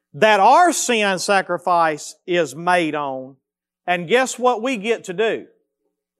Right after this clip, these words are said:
We eat from it. Jesus said, "Unless you eat my flesh and drink my blood," what?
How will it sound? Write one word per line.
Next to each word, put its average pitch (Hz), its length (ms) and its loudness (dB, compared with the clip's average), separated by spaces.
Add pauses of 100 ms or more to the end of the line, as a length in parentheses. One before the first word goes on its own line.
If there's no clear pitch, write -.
(840)
We 214 140 2
eat 226 260 0
from 143 260 -2
it. - 80 -20 (640)
Jesus 214 400 0
said, 208 240 2
"Unless 196 400 0
you 208 160 -4
eat 233 160 -4
my 226 200 -2
flesh 220 400 0
and 165 120 -8
drink 220 260 -2
my 214 180 0
blood," 214 400 4
what? 175 400 -2